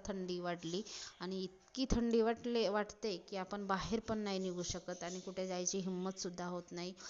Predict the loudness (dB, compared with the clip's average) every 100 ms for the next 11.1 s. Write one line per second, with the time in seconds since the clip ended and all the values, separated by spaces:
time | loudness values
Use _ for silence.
0 | -14 -4 -2 2 4 4 4 4 4 2
1 | 0 -2 -2 -2 -2 -2 -2 -2 -4 -2
2 | 0 0 -2 -4 -4 -6 -6 -4 -4 -4
3 | -10 -16 -6 0 2 2 2 0 0 0
4 | -2 -2 4 4 6 0 -2 -6 -8 -6
5 | -4 -4 -4 -4 -8 -6 -8 -6 -12 -14
6 | -12 -8 -4 -2 0 2 0 0 -2 0
7 | 0 -2 -4 -4 -4 -2 -2 0 -2 -2
8 | -2 -2 -4 -4 -4 -4 -4 -6 -4 -4
9 | -2 0 0 2 2 2 0 0 -2 -2
10 | 0 0 -2 -4 -4 -4 -4 -2 -2 -2
11 | -4